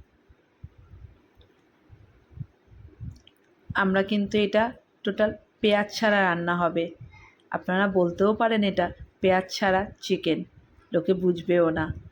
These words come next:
এবারে ভালো করে মিশিয়ে নিচ্ছি এটাকে, একটা স্মুথ পেস্ট বানিয়ে নিচ্ছি। টক দইটাকে ভালো করে ফেটিয়ে নেব। আমাদের টক দইটা ফেটানো হয়ে গেছে।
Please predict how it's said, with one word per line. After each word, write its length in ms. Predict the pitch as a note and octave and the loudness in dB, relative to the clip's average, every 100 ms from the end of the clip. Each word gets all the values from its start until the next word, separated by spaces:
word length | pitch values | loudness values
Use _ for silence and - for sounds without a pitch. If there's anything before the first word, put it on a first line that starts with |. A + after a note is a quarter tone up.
| _ _ _ _ - C#4 - - - | _ _ _ _ -16 -16 -16 -20 -4
এবারে 260 | A#3 B3 C4+ | 2 4 4
ভালো 260 | A#3 A#3+ B3 | 4 2 4
করে 180 | C4 C4 | 4 6
মিশিয়ে 380 | B3 A3+ B3+ B3+ | 4 4 2 4
নিচ্ছি 360 | B3 A#3+ - B3 | 4 0 0 0
এটাকে, 340 | A#3+ A3+ D4+ G#4+ | 2 0 0 -2
একটা 240 | A3+ A3 A3 | -4 0 0
স্মুথ 380 | A3 - A#3+ B3 - | 0 2 4 2 0
পেস্ট 320 | A#3+ A3+ A3+ - _ - - - | 0 0 0 -12 _ -20 -20 -2
বানিয়ে 340 | G#3+ G3+ G3+ G#3 | 2 2 2 2
নিচ্ছি। 380 | G#3 - - A3+ A#3 _ _ - | 0 -4 -4 -4 -4 _ _ 0
টক 140 | G#3 G3 | 0 2
দইটাকে 380 | G3+ G3+ G3 | 0 0 -2
ভালো 240 | G3 G3+ G3 | 0 0 0
করে 200 | G3+ G3+ | 0 -4
ফেটিয়ে 440 | G#3 G#3+ G#3+ G#3+ G3 | 0 0 2 2 2
নেব। 180 | F#3+ B3 G#4 - - - _ - - - - - - - - | 2 2 -2 -8 -20 -20 _ -20 -18 -12 -10 -10 -14 -10 -2
আমাদের 360 | G3+ G3+ G3+ G#3 - - - _ _ | 0 0 -2 -6 -14 -20 -20 _ _
টক 140 | G#3 F#3+ | -2 0
দইটা 200 | G3 G3 | 0 0
ফেটানো 420 | F#3+ G3+ G3 G3 G3+ | -2 -2 0 0 0
হয়ে 240 | A3 A3 | 0 2
গেছে। 300 | A3 A3+ A3+ | 2 0 0